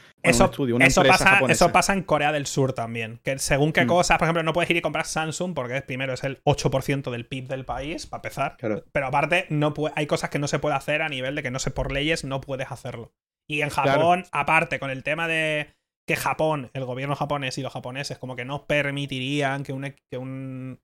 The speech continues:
Speaker 1: alguien extranjero compre, tal. O sea, seguro que ponen cincuenta mil trabas y Microsoft dice, "Oye,
Speaker 2: Claro.
Speaker 1: Maque,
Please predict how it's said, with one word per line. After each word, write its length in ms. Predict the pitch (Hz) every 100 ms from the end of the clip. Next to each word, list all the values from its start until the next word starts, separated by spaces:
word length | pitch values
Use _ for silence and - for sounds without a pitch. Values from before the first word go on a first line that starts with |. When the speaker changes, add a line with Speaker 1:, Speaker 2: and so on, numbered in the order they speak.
| -
Speaker 1:
alguien 220 | 135 135
extranjero 640 | 131 - 131 127 147 135 127
compre, 580 | 135 139 135 127 120
tal. 260 | 120 127 131
O 40 | 131
sea, 240 | - 139 135
seguro 260 | 143 165
que 60 | 180
ponen 180 | 180 175
cincuenta 460 | 156 147 143 139
mil 200 | 143 151
trabas 480 | 143 127 151 160 151
y 20 |
Microsoft 340 | 135 131 127 139
dice, 220 | 135 135
"Oye, 140 | 135
Speaker 2:
Claro. 280 | 120 143 135
Speaker 1:
Maque, 140 | 120